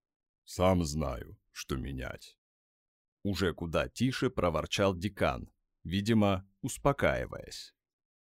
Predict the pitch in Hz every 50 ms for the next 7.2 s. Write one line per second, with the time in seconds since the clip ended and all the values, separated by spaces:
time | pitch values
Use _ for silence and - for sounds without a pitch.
0 | _ _ _ - - - - - 73 - 92 92 98 95 - 101 98 - - 135
1 | 131 127 - 120 113 87 107 104 - 101 98 95 95 92 95 92 90 87 80 64
2 | - - - - - - _ _ _ _ _ _ _ _ - - - 85 69 71
3 | 71 69 65 64 64 69 69 69 - 71 69 67 76 76 73 76 78 71 67 65
4 | 62 53 53 - - - _ _ _ _ - 73 80 78 76 71 76 71 71 73
5 | 76 80 67 53 50 50 - - - - _ _ _ _ _ _ _ _ _ _
6 | _ _ _ _ - - 60 58 - - - 87 87 87 87 82 - - - -
7 | - - -